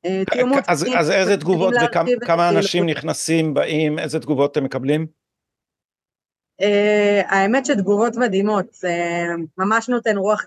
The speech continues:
Speaker 1: גבית, גם מילואימניקים, אה, הרבה הורים שכולים שמגיעים לכאן, אה,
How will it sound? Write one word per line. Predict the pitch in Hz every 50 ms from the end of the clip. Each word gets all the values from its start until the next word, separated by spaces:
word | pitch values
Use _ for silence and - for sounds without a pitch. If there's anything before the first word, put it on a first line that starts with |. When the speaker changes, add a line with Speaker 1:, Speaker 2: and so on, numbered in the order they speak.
| -
Speaker 1:
גבית, | 180 170 180 185 170 - _ _ - _ _ _ _ _ _ _ _ _ -
גם | 196 202 226 247
מילואימניקים, | 262 254 233 226 233 240 240 247 240 - - 254 254 254 254 254 254 254 240 - _ _ _ _ _ _ _ _ _ _ -
אה, | 190 196 185 185 185 180 175 - -
הרבה | 185 185 196 208 240
הורים | 247 240 220 226 226 214
שכולים | - - - _ - 190 180 185 202 202 202
שמגיעים | 208 220 208 202 196 190 196 196 196 190 190
לכאן, | 190 185 - 196 185 185 185 185 190 185 - _ _ _ _ _ _ _ _ _ _ -
אה, | - 175 175 170 170 170 170 170 170 170 165 - 165 170 170